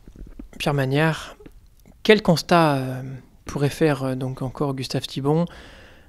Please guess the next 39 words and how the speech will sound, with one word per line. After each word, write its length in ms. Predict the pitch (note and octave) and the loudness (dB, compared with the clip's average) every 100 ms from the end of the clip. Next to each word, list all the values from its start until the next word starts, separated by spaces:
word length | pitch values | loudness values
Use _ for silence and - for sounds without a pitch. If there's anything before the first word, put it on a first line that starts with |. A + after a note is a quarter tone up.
| - | -2
de 120 | D3+ | 0
cette 100 | C#3+ | 2
société 340 | E3 - D#3 | 0 0 6
aujourd'hui ? 540 | E3 D#3 D3+ C#3+ D3 D#3 | 8 10 8 4 4 2
Je 120 | C#3 | 2
pense, 460 | C#3 D#3+ D3+ - D3 | 2 2 2 0 0
euh, 140 | C3+ | 0
par 180 | - C#3+ | -2 -2
exemple 320 | C3 E3 E3 | 2 2 2
à 40 | |
sa 120 | C3+ C#3 | 0 0
pièce 220 | - D3 | 2 2
de 60 | |
théâtre, 340 | C#3 D3 D#3+ C#3+ | 2 2 2 0
Vous 100 | B2+ | -4
serez 280 | - D3+ D#3 | 0 0 2
comme 200 | C#3+ C3 | 0 0
des 140 | B2+ | 0
dieux. 400 | B2 C3 C3+ C#3 - - - - - | 0 0 -2 -4 -14 -20 -20 -20 -14
Est-ce 120 | - - | -10 2
que 100 | E3 | 4
l'état, 640 | D3+ D3 C#3+ E3 D#3+ D3+ | 6 2 4 4 6 4
euh, 420 | C#3 C3+ C3 C3+ | 2 -2 -4 -6
de 80 | C3 | -8
la 60 | C3 | -8
société 300 | - C#3+ D#3+ | -8 -2 0
dans 60 | |
lequel 220 | C3+ C3+ C#3+ | 0 0 0
nous 120 | C#3 | 0
so-, 240 | - - | -4 -6
dans 260 | C#3 C3+ C3 | -4 -2 -4
lequel 220 | B2+ D3 | 0 0
nous 100 | C3+ | 0
vivons 580 | B2+ D3 C#3 F3 A3 F3+ | -2 -4 0 2 4 4
aujourd'hui, 720 | C#3 C#3+ C#3 D#3 G3 G#3+ E3+ | 4 2 0 -2 -4 -2 -2
euh, 200 | C3+ B2+ | -2 -6
tous 120 | - C3+ | -6 -4
les 100 | C3 | -2
deux, 320 | E3+ A3+ | 0 0